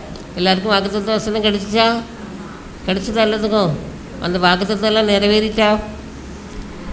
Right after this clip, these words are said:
நிறைவேறியிருக்கா, நிறைவேறலையா? ஆ, நிறைவேறியிருக்கு. அப்படிதானே? ஆகையினால ஆண்டவர் தம்முடைய வாக்குத்தத்தங்கள் மூலமாக நம்மை அதிகமாக என்ன செய்றாரு?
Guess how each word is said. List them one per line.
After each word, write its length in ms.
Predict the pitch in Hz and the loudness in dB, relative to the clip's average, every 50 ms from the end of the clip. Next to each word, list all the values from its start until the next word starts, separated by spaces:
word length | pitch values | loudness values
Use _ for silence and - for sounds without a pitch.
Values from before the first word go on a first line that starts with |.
| - | 0
நிறைவேறியிருக்கா, 560 | 180 185 190 214 220 220 233 233 214 214 - 240 247 240 | 2 2 4 6 6 6 6 4 0 2 0 2 2 2
நிறைவேறலையா? 600 | 220 208 220 214 220 220 208 208 208 208 190 170 160 147 135 - - - 214 - - - - - - - - - - - - | 2 4 4 4 4 4 2 2 2 4 4 4 4 2 -2 -4 -6 -8 -8 -8 -6 -8 -8 -8 -8 -10 -12 -12 -10 -6 -2
ஆ, 320 | 165 165 160 156 151 147 143 151 | 0 0 2 2 0 0 0 0
நிறைவேறியிருக்கு. 640 | 165 165 175 185 185 185 185 175 165 156 139 - 156 | 0 2 2 2 2 2 2 2 0 -2 -2 -4 -4
அப்படிதானே? 540 | 160 160 165 180 196 202 214 202 170 151 127 131 139 - - - - - - - | -4 -2 0 2 2 4 4 4 4 2 2 2 0 0 -2 -4 -8 -6 -2 0
ஆகையினால 720 | - 143 190 190 185 185 185 190 196 190 180 185 214 214 - - - - - - - | 0 2 4 4 6 6 6 6 6 6 6 6 4 2 0 -4 -8 -10 -12 -14 -8
ஆண்டவர் 720 | - - - 170 185 202 214 226 233 226 214 220 220 233 233 | -2 2 6 8 8 8 8 8 6 6 6 6 4 4 2
தம்முடைய 380 | - 202 202 208 220 196 175 175 | 0 0 2 4 4 4 6 6
வாக்குத்தத்தங்கள் 640 | 175 185 190 190 233 220 233 - 240 226 220 226 214 | 6 6 6 4 2 2 2 0 0 0 2 2 2
மூலமாக 560 | 214 208 202 202 202 196 196 190 196 214 214 | 4 4 4 6 6 4 4 4 4 2 4
நம்மை 500 | 202 190 190 190 196 190 202 226 277 - - - - - - - - - | 4 4 4 4 4 4 4 2 0 -2 -4 -10 -12 -8 -8 -8 -8 -2
அதிகமாக 680 | - 165 180 202 208 220 220 214 214 220 214 214 226 | -2 2 4 6 6 6 6 6 6 6 6 4 4
என்ன 380 | 226 226 247 254 247 - 208 196 196 | 4 4 4 2 2 2 0 0 2
செய்றாரு? 480 | 240 220 214 214 208 202 190 180 156 | 2 4 6 8 8 8 8 6 4